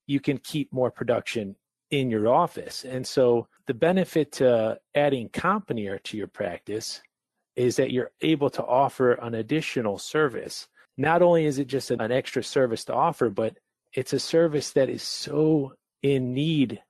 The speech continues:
for so many patients in your practice. Say there's a pie chart of your practice. I would say ten percent of a practice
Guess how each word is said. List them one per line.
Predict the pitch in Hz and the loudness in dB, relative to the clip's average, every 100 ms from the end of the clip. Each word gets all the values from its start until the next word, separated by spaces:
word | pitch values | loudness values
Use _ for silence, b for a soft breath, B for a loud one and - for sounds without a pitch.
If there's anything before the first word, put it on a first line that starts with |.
| _ | _
for | - | -2
so | - 143 139 | 0 0 0
many | 135 | -2
patients | - 131 131 - 113 - - | -2 -2 -2 -2 -8 -10 -6
in | 127 123 | -4 -2
your | 110 | -4
practice. | - 113 107 - - - _ _ - - | 0 0 0 -8 -12 -14 _ _ -20 -16
Say | - 175 170 | 0 4 6
there's | 156 | 6
a | 127 | 2
pie | - 131 135 | -2 2 2
chart | - 131 123 | 2 2 2
of | 110 | 0
your | 110 | -4
practice. | - 98 85 - 92 - | -6 -8 -8 -12 -14 -10
I | 110 | -10
would | 120 | -10
say | - 123 117 | -6 -4 -4
ten | - 165 170 | -6 -4 -4
percent | 202 - - 127 127 | -6 -4 0 2 2
of | 120 | -2
a | 110 | -2
practice | - 101 - - 101 - | -2 -2 -2 -6 -6 -8